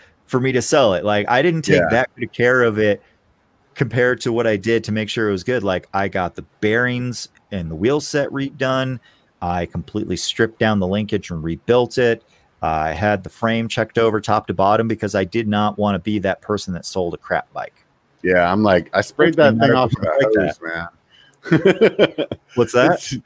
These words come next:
Speaker 2: um, if I'm selling a bike, I'm like, "I sprayed that thing off with a hose, man." <laughs> Like,
Speaker 1: Yeah, but yeah, like, um,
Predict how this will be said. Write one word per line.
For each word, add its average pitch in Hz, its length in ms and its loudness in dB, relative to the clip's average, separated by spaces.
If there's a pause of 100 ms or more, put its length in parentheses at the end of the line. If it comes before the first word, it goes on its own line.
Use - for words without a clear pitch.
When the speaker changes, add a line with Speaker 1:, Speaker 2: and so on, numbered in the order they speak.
(200)
Speaker 2:
um, 147 280 0
if 135 180 2
I'm 165 160 6
selling 156 360 4
a 139 40 2
bike, 135 260 4
I'm 131 100 0
like, 127 200 2
"I 165 100 0
sprayed 160 400 -2
that 147 220 -4
thing 147 160 -2
off 143 160 2
with 143 160 -2
a 104 100 -2
hose, 127 480 2
man." 113 500 -6
<laughs> 143 60 -8 (240)
Like, - 420 -2 (960)
Speaker 1:
Yeah, 117 420 2 (140)
but 151 140 4
yeah, 190 220 0
like, 131 380 0 (140)
um, 117 440 0